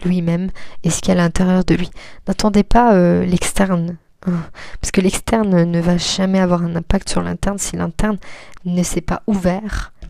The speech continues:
à la lumière du changement externe. Alors, l'état de la loi de l'attraction, ça, ça va être le prochain.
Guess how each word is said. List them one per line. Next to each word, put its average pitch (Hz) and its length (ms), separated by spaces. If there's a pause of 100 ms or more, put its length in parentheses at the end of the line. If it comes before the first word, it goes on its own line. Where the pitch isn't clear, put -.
(100)
à 185 100
la 170 100
lumière 170 420
du 180 80
changement 180 440
externe. 185 440 (680)
Alors, 180 380
l'état 214 720 (1500)
de 180 80
la 165 160
loi 180 160
de 196 80
l'attraction, - 640 (640)
ça, - 240
ça 185 180
va 170 100
être 185 340
le 170 100
prochain. - 420